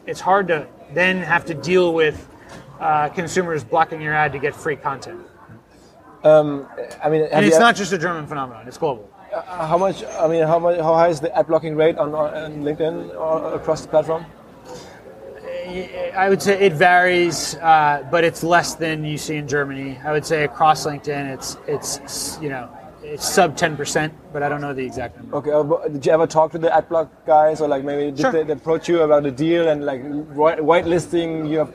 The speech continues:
Speaker 2: your platform and th-, those things?
Speaker 1: Absolutely, and, and, uh, we, I, I don't have any,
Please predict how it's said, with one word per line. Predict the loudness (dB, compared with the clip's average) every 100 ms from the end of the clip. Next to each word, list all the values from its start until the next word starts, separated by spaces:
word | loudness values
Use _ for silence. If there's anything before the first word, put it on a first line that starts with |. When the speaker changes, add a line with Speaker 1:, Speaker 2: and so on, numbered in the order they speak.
| -8
Speaker 2:
your | -4 0
platform | 2 2 0 -6 -6
and | -8 -8
th-, | -8
those | -8 -8
things? | -12 -12 -16 -20 -8
Speaker 1:
Absolutely, | 0 2 4 4 4 -2
and, | -4 -4 -4 -2
and, | 0 0 -4 -4
uh, | 2 4 2
we, | -2 -2 0 -2 -6 -12 -20 -20 -20 -20 -4
I, | 0 0 2
I | 0
don't | -2 -4
have | -2 -2 -4
any, | -12 -10 -8 -10